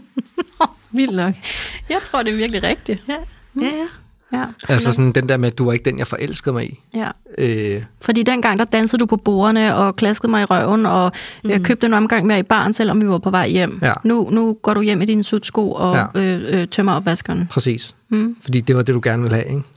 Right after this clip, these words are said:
Speaker 2: Ja.
Speaker 3: Altså sådan, så man får noget, man kan spejle sig i, når man så kan det, så er det sådan, måske ikke lige, man vil godt have beholdt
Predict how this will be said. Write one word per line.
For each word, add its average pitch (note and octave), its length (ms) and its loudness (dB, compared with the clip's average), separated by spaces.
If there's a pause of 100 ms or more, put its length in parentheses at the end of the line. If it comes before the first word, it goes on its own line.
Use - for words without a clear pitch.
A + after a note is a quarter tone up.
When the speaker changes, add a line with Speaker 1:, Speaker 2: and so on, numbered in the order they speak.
Speaker 2:
Ja. A2+ 140 -2
Speaker 3:
Altså A#2 200 0
sådan, A2+ 360 -6
så - 140 -4
man G#2+ 120 2
får D3 140 2
noget, C3+ 140 2
man C3 100 2
kan A#2+ 80 -2
spejle C3 280 0
sig C#3+ 100 2
i, C3 40 0
når B2 80 -2
man A#2 100 0
så B2+ 100 -2
kan A#2+ 260 -4
det, A#2 140 0
så - 80 -2
er - 20 -2
det B2 120 -2
sådan, A#2+ 160 -2
måske A#2+ 240 -2
ikke B2 160 -2
lige, A#2+ 380 2 (440)
man B2+ 100 0
vil A#2+ 80 0
godt A#2+ 160 2
have B2+ 120 2
beholdt A#2 380 0